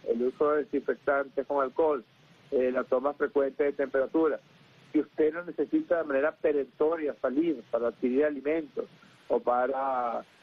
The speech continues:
eh, adquirir un medicamento, por favor, quédese en su casa en aquellas zonas de los niveles uno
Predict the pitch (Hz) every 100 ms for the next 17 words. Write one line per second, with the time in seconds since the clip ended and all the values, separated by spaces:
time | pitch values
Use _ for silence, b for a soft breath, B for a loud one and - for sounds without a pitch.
0 | - 127 127 120 - 131 131 156 160 151
1 | 139 165 170 - 143 - - 117 120 113
2 | 127 143 - - - 143 131 127 139 -
3 | 147 131 123 110 117 113 135 131 131 120
4 | 113 117 123 - 123 120 123 - - -
5 | - - 123 123 127 131 120 113 113 113
6 | 117 123 - _ - 131 127 123 131 127